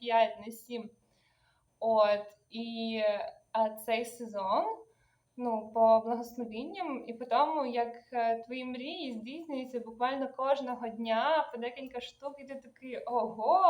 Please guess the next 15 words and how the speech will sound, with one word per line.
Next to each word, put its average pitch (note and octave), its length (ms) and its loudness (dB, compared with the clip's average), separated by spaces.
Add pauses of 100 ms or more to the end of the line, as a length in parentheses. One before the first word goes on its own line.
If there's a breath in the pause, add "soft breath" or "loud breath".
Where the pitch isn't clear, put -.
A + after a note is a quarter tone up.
(180)
а A#3+ 100 4
так C4+ 280 -4
можна F#4 520 4
було?» B3 320 4 (640 loud breath)
І A#3+ 80 -8
тут, C#4 320 -6
е, A#3 280 6
фраза C4 520 0
з - 100 -14
книжки, B3 800 -6
ем, G#3+ 380 4 (920)
Гріна A#3 880 0
про A3+ 640 6 (340)
винні B3+ 460 -4
зірки. A#3+ 540 -10